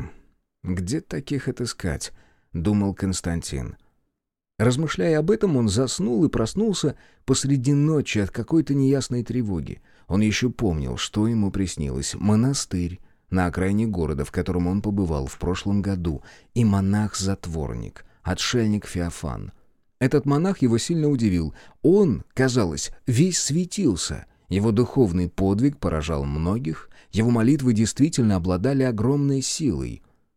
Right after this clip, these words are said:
Такого опыта не было ни у кого, по крайней мере из тех, кого знал Константин.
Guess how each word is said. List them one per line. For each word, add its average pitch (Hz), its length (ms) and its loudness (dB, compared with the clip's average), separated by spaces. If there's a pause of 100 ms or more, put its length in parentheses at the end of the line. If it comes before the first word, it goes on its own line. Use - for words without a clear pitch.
Такого 92 340 0
опыта 82 460 0
не 104 180 2
было 95 200 0
ни 98 200 2
у 147 160 0
кого, 135 580 -6 (280)
по 76 120 -4
крайней 160 280 0
мере 127 240 2
из 151 120 -4
тех, - 300 -6 (260)
кого 139 280 2
знал 87 300 0
Константин. 101 800 -4